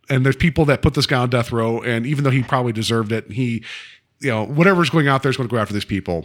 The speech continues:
And it turns out the only thing that's left of everything that he had left behind was one boot, and this boot would chase them down and kill them.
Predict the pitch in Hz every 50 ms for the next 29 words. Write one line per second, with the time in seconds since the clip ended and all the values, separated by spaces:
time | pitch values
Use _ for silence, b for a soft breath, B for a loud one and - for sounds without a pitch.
0 | - - - 117 113 113 - - 147 143 127 135 123 110 113 117 131 143 127 143
1 | 123 110 - - 120 113 107 - 123 110 113 117 117 120 113 - 113 110 107 98
2 | 110 113 104 101 101 92 107 117 110 107 - 117 101 110 110 104 107 101 101 113
3 | 113 113 104 90 107 95 - - - - _ _ B B B B B B B B
4 | B B B B B _ - 135 131 127 127 104 92 101 131 131 117 120 123 113
5 | - - 120 113 107 - - 113 101 110 107 101 95 87 - - - 101 90 80
6 | 76 69 73 -